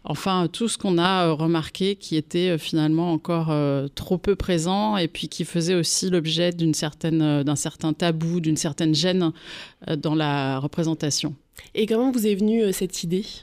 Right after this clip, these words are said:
Speaker 1: Alors au départ, c'est parti d'un besoin complètement personnel, hein, puisque donc nous, avec, euh,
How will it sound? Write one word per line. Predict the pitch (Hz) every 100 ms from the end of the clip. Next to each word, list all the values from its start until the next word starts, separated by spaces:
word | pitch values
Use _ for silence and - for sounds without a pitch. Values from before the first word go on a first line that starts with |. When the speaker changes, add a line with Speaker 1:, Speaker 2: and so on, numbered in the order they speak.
| - _ _ _ - - -
Speaker 1:
Alors | 240 190
au | 175
départ, | 180 220 202
c'est | 175
parti | 180 156 -
d'un | 175 156 151 151 151 151
besoin | 156 170 165 175 165 160
complètement | 156 160 170 175
personnel, | 160 170 - 175 196 226
hein, | 185 196
puisque | - - 160
donc | 151 147
nous, | 185 180 185
avec, | 156 151 - 160
euh, | 147 139